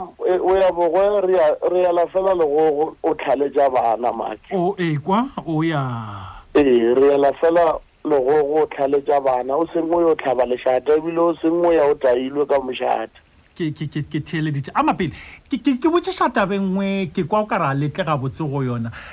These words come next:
Speaker 2: Taba e,
Speaker 1: Ee.
Speaker 2: e ka dielwa molato. Ge šetše lapa le ge le nyaka, le ka, le ka dia molato ka tabe.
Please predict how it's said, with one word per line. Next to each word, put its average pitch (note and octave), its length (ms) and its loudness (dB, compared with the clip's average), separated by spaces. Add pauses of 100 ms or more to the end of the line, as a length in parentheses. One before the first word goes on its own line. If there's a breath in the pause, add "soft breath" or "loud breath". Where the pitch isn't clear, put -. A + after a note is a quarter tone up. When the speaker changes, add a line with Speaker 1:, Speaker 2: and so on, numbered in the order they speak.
(160)
Speaker 2:
Taba C#4 300 4 (100)
e, - 80 4
Speaker 1:
Ee. - 280 -4
Speaker 2:
e F3 40 -2
ka A#3 200 0
dielwa F3+ 520 2
molato. B2+ 760 -6 (300)
Ge G3 140 -2
šetše F3+ 460 -2 (140)
lapa F#3 360 0
le B3 120 -2
ge A3+ 120 -2
le F#3 160 -2
nyaka, E3+ 420 -2
le D3 140 -2
ka, D3+ 180 -6
le D#3+ 140 -6
ka F#3+ 120 2
dia F#3 240 0
molato C3+ 400 -4
ka D3+ 140 -4
tabe. G#2+ 260 -10